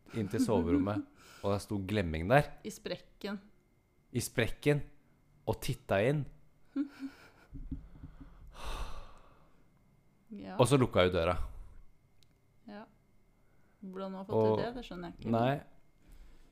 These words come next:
Speaker 1: Det er det. Så
Speaker 2: Ja, men
Speaker 1: vi
Speaker 2: nå
Speaker 1: må
Speaker 2: er det
Speaker 1: begynne å
Speaker 2: ganske
Speaker 1: låse
Speaker 2: spesielt.
Speaker 1: den døra der.
Speaker 2: Ja.
Speaker 1: Vi må begynne å låse den døra der. Jeg vet ikke hvor lenge. Så hvis dere hører om på nyhetene nå, eh,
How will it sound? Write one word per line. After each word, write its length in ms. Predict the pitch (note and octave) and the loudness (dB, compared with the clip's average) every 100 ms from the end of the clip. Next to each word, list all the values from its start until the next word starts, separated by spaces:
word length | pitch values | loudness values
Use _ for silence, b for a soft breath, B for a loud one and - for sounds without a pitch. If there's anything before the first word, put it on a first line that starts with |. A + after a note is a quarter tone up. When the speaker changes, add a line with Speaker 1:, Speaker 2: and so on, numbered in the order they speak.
| b - _ | b -20 _
Speaker 1:
Det 120 | - A2 | -2 2
er 80 | |
det. 80 | G#2 G#2 - | 2 0 -4
Så 80 | - | -2
Speaker 2:
Ja, 80 | |
men 80 | A2 | 0
Speaker 1:
vi 20 | |
Speaker 2:
nå 60 | A2 | 2
Speaker 1:
må 60 | G2+ | 4
Speaker 2:
er 0 | |
det 80 | A#2 | 4
Speaker 1:
begynne 160 | G#2 | 4
å 60 | A2 | 4
Speaker 2:
ganske 100 | A#2 | 6
Speaker 1:
låse 300 | A2+ F2 E2 | 8 6 2
Speaker 2:
spesielt. 240 | - A2 | 0 0
Speaker 1:
den 140 | G2 G2 | 0 2
døra 240 | F2+ E2+ F#2 | 0 2 2
der. 180 | F#2+ G2 - _ _ _ - _ _ _ | 0 -2 -12 _ _ _ -20 _ _ _
Speaker 2:
Ja. 100 | G3+ F#3+ - _ _ _ - | -8 -8 -12 _ _ _ -8
Speaker 1:
Vi 180 | G2 G#2+ | -2 0
må 80 | A#2+ | 2
begynne 220 | G2+ G2 | 2 2
å 60 | G2+ | 2
låse 340 | F2+ F2 F#2 | 0 -2 -4
den 140 | F#2 | -4
døra 160 | F2+ E2+ F2+ | -2 -2 -2
der. 80 | F#2 | -2
Jeg 100 | G2+ | -4
vet 160 | F2+ - | -4 -6
ikke 100 | A2 | -6
hvor 100 | A2+ | -2
lenge. 380 | G#2+ E2+ E2 F2+ - b b b b | -2 -2 -4 -4 -6 b b b b
Så 80 | A2+ | -8
hvis 100 | - | -4
dere 120 | A#2 | 0
hører 160 | A#2 F#2+ | 4 4
om 80 | F2 | 2
på 100 | G2 | 0
nyhetene 360 | F2+ E2+ - F#2+ | 0 -2 -4 -2
nå, 80 | G2+ G2 b b b b b - | -2 -2 b b b b b -8
eh, 420 | G#2 G2+ G2 G2 | 0 4 4 2